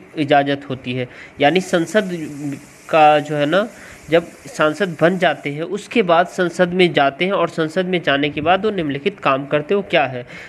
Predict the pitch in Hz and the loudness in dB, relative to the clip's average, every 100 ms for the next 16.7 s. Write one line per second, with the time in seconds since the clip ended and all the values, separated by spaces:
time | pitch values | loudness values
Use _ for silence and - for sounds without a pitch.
0 | - 147 165 - 220 185 175 170 160 160 | 0 2 2 0 -4 -2 -2 0 0 0
1 | 185 - 147 135 131 127 123 123 127 139 | -4 -2 0 0 0 -4 -4 -6 0 0
2 | 139 - 180 170 151 143 147 147 143 143 | 0 -2 0 2 2 2 0 2 0 0
3 | 190 190 156 147 143 143 196 - 160 135 | -4 -2 -2 2 0 0 -4 -2 0 0
4 | 131 123 123 127 127 160 160 190 - 127 | 0 -4 -4 -8 -6 -4 -2 -2 -2 -4
5 | 120 123 - - - - 208 - 220 220 | -6 -10 -14 -18 -8 -2 -2 0 -4 -4
6 | - - - - 220 175 165 156 160 214 | -12 -20 -20 0 0 2 0 -2 -2 -2
7 | 220 208 185 175 196 - - - - - | -2 0 -2 0 0 -2 -18 -20 -20 -20
8 | - - - _ - - - 135 143 156 | -20 -20 -20 _ -20 -20 -14 -6 0 0
9 | 156 202 202 190 196 175 165 170 180 185 | 0 -4 -4 -6 -4 0 2 0 -4 -6
10 | 180 185 180 - - - - - - 143 | -4 -4 -4 -12 -20 -20 -20 -20 -12 -4
11 | 143 165 165 170 180 170 175 165 151 160 | 2 2 2 -2 -2 -2 0 0 0 0
12 | 165 170 156 160 160 156 151 151 180 156 | 0 0 2 2 0 0 2 2 0 -2
13 | 135 - 127 131 131 156 - 170 143 139 | -4 -6 -8 -8 -8 -6 -2 2 2 0
14 | 156 160 156 170 156 147 147 147 160 165 | -4 -6 -2 0 2 0 -2 -2 -2 0
15 | 165 160 160 156 151 147 147 170 165 147 | 0 0 -2 0 0 0 0 -2 0 0
16 | 147 143 139 131 123 123 123 | -2 -6 -6 -8 -8 -8 -8